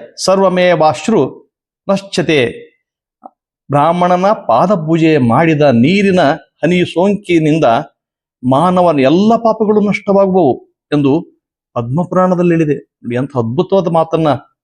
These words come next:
ಪದ್ಮಪುರಾಣದಲ್ಲಿ ಹೇಳಿದೆ. ಇದು ಸತ್ಯಾಸತ್ಯತೆಯನ್ನ ನಾವೇ ಅರ್ಥ ಮಾಡಿಕೊಳ್ಳಬೇಕು. ಬ್ರಾಹ್ಮಣನ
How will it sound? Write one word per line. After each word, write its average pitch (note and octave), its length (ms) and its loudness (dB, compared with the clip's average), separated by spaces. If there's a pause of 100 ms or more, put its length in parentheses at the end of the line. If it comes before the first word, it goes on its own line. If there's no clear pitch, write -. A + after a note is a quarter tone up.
(180)
ಪದ್ಮಪುರಾಣದಲ್ಲಿ B2 760 0
ಹೇಳಿದೆ. B2 600 0 (400)
ಇದು D3+ 140 0
ಸತ್ಯಾಸತ್ಯತೆಯನ್ನ G#3+ 920 -2 (600)
ನಾವೇ C#3+ 260 0
ಅರ್ಥ C#3 220 -4
ಮಾಡಿಕೊಳ್ಳಬೇಕು. A#2+ 760 0 (520)
ಬ್ರಾಹ್ಮಣನ E3 500 0